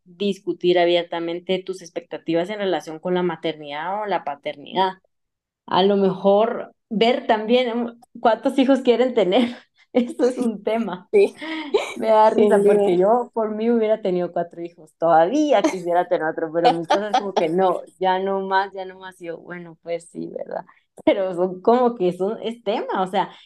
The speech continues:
Speaker 1: ¿querés solo un
Speaker 2: Sí.
Speaker 1: hijo? ¿Querés que sea hijo único o querés tener más hijos? O sea, son
Speaker 2: Ujú.
Speaker 1: tanti-,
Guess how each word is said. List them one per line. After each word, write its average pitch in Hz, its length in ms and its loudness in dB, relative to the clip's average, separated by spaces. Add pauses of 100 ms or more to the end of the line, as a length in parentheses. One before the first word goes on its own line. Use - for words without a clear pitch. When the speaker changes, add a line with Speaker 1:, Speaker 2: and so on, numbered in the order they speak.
Speaker 1:
¿querés 196 320 0
solo 302 240 2
un 175 100 4
Speaker 2:
Sí. - 20 -
Speaker 1:
hijo? 381 360 -2
¿Querés 196 220 -8
que 240 160 -4
sea 269 240 0
hijo 302 220 -4
único 359 460 -6
o 240 120 -8
querés 185 280 -10
tener 208 280 -8
más 185 220 -12
hijos? - 400 -20
O 165 60 -20
sea, 170 240 -2 (300)
son 233 240 4
Speaker 2:
Ujú. - 20 4
Speaker 1:
tanti-, 359 440 2